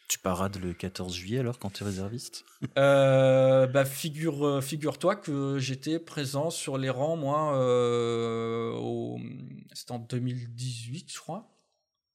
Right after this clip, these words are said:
Speaker 2: à Nice, au quatorze juillet de Nice, sur la, la commémoration de la, de l'attentat.
Speaker 1: Ok, ok.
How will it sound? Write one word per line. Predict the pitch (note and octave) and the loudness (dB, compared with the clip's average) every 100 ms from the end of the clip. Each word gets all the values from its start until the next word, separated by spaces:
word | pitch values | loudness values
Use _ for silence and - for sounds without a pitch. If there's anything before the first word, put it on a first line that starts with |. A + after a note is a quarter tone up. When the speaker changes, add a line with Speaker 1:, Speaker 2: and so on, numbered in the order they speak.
| _ _ _ _ _ _ _ _ - - | _ _ _ _ _ _ _ _ -20 -6
Speaker 2:
à | C3 | -2
Nice, | C3 E3 D3+ | 0 0 -2
au | |
quatorze | C3 C#3 D3 | -4 -4 -4
juillet | B2+ C3+ C#3 | -4 -4 -2
de | |
Nice, | C3+ D3 - - _ _ _ _ | -2 -2 -6 -10 _ _ _ _
sur | - A#2+ | -8 -2
la, | B2 A#2+ | 0 0
la | A#2+ A#2+ A#2 A#2+ | 0 0 0 -2
commémoration | - C3 B2+ B2+ B2 - C#3+ | -4 -4 -2 0 0 -2 -4
de | C3 | -2
la, | A#2 | -2
de | A2+ | -2
l'attentat. | A#2+ - A2+ G#2 - _ _ _ - | -6 -6 -10 -12 -14 _ _ _ -6
Speaker 1:
Ok, | B2 - G#2+ - _ _ _ _ _ | -4 -4 -8 -10 _ _ _ _ _
ok. | - - | -18 -16